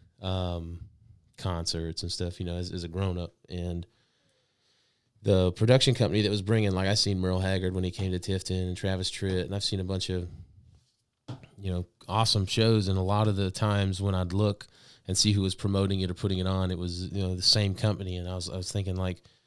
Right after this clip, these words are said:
"Man, that'd be so cool if I ever, like, got the balls to ever play live, like, if I could work with somebody like that." And now it's like, two weeks ago, they sent me an email asking if I wanted to open a,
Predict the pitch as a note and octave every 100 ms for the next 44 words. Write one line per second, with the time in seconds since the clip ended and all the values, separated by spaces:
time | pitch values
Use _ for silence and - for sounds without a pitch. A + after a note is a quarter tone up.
0 | _ _ _ _ - F#2+ F#2 F#2+ F2+ F#2+
1 | F2+ F2+ F#2 F2+ F#2 F2+ F2+ F2 E2+ F#2+
2 | F#2+ - E2+ F2+ F2+ F2+ F#2 F2 E2+ F#2
3 | F2+ F2+ F2+ F2+ F2+ - _ - F2 E2+
4 | F#2+ F2+ E2+ F2+ F#2+ F#2+ F#2+ F#2 F2+ E2+
5 | E2+ F2+ F#2 F2+ F2+ F#2 F2 - F2 E2+
6 | - - - _ _ _ _ _ _ _
7 | _ _ _ _ _ _ _ - F#2 F2+
8 | F#2 F2 E2+ F#2 E2+ F#2 F2+ F2 F2 F2
9 | - F2+ F2+ F2+ F2 F2 F2 F2+